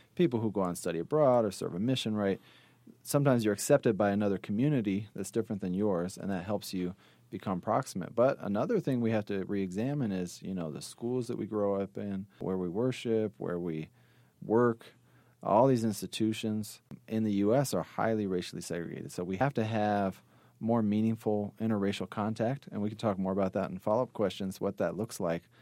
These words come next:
That's definitely a first step. I agree that if, you know, what social psychology teaches, if I tell you about five thousand people that starved to death,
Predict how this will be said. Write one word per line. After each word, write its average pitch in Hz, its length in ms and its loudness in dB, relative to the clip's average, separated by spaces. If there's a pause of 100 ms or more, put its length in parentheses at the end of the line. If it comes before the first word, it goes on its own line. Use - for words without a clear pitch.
(120)
That's 123 240 2
definitely 98 320 0
a 92 60 -6
first 92 320 -6
step. 92 280 -6 (440)
I 139 140 4
agree 123 480 4
that 107 220 4
if, 98 280 -4 (140)
you 110 120 -2
know, 98 80 0
what 92 180 0
social 110 280 -4
psychology 90 540 -2
teaches, 90 360 -8
if 82 140 -8
I 95 220 -2 (420)
tell 120 160 -2
you 107 60 4
about 90 220 -2
five 92 280 -2
thousand 90 300 -4
people 85 300 -6
that 82 160 -10
starved 80 360 -8
to 78 40 -12
death, 73 300 -10